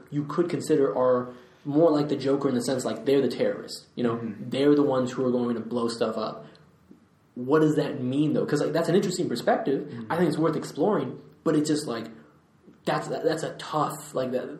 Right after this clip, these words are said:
Speaker 1: I think that's as far as you can go with the, the, uh, commentary for the characters. Like, at that point, you're treading water. And for some people,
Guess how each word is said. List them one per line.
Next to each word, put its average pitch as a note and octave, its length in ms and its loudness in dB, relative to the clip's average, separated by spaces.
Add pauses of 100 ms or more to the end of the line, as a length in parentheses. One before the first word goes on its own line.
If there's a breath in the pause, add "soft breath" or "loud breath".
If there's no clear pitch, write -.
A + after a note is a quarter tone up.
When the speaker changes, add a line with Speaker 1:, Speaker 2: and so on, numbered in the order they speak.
Speaker 1:
I - 60 -4
think F#3 160 0
that's D#3 160 0
as C3+ 80 -2
far D3 200 0
as C3+ 80 0
you B2+ 60 -4
can B2 120 -2
go B2+ 120 2
with B2 140 2
the, A#2 160 2
the, A#2 240 0
uh, A2 220 -4 (260 loud breath)
commentary C3 800 -4 (100)
for C#3 140 4
the A#2+ 100 0
characters. A2+ 460 -2
Like, A#2+ 100 -2
at B2 60 2
that D#3 180 -2
point, C3 260 0 (220 loud breath)
you're C#3 220 2
treading C#3 580 -2
water. A#2+ 340 -2
And A#2+ 180 -6
for C3 100 -2
some G3+ 200 0
people, D3 400 0